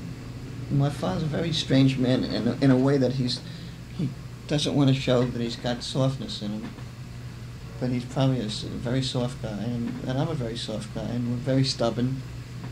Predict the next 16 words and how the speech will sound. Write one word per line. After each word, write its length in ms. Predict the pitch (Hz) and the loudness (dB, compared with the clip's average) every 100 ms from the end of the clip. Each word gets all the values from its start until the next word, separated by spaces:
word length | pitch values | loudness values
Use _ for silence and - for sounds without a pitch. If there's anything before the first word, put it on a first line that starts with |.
| - - - - - | -10 -10 -10 -10 -2
Must 240 | 131 127 131 | 0 2 0
have 80 | 117 | -2
inherited, 400 | 117 123 123 120 | 0 0 0 0
I 220 | 117 123 | 0 0
guess 280 | 131 139 127 | 2 0 0
I 60 | |
inherited 380 | 117 131 120 120 | 0 2 2 2
a 60 | 117 | 0
lot 180 | 120 120 | 2 2
of 140 | 117 | 0
what 100 | 110 | -2
he's 320 | 107 120 117 | 0 0 0
got, 260 | - 120 110 - - | 0 0 0 -2 -6
and, 320 | 101 107 117 123 - - | -6 -4 -6 -6 -8 -8
and, 340 | 139 123 113 113 | -6 -6 -6 -6
um, 220 | 113 123 | -6 -6